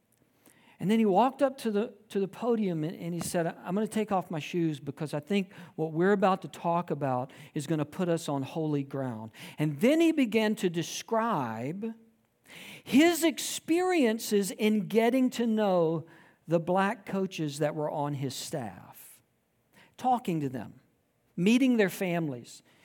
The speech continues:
He described going to funerals for members of their family. And he said, "I began to feel this weight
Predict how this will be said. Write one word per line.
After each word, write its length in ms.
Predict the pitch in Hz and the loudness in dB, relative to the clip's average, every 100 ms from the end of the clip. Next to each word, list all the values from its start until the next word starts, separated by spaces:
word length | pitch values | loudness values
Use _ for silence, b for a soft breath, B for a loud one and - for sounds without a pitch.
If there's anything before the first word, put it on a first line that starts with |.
| B B | B B
He 80 | 254 | 4
described 500 | 294 - 294 269 196 | 4 4 6 6 6
going 280 | 233 247 240 | 6 6 4
to 100 | 214 | 0
funerals 640 | - 254 262 202 156 139 | 2 2 4 4 2 -2
for 460 | - 180 165 165 - | -2 2 4 2 0
members 600 | 202 196 247 269 262 202 | 2 6 6 6 4 4
of 160 | 208 175 | 2 2
their 160 | 190 | 2
family. 600 | 165 - 220 226 196 165 B B B B B B B _ _ - - - _ | 0 0 0 2 2 0 B B B B B B B _ _ -16 -16 -16 _
And 120 | 190 208 | -4 0
he 100 | 214 | 0
said, 580 | - - 233 233 226 - _ _ _ _ | -2 -4 -2 -2 -4 -16 _ _ _ _
"I 120 | 190 | -6
began 640 | 175 185 156 233 285 339 | -2 -2 0 0 2 0
to 160 | 330 226 | 0 -4
feel 960 | - - - 233 220 160 135 139 147 - b b b | -4 -10 -2 2 4 4 2 -2 -4 -8 b b b
this 260 | - 165 160 | -2 -2 -4
weight 960 | 135 123 127 202 277 156 - _ - | -12 -12 -8 -4 -2 -4 -6 _ -18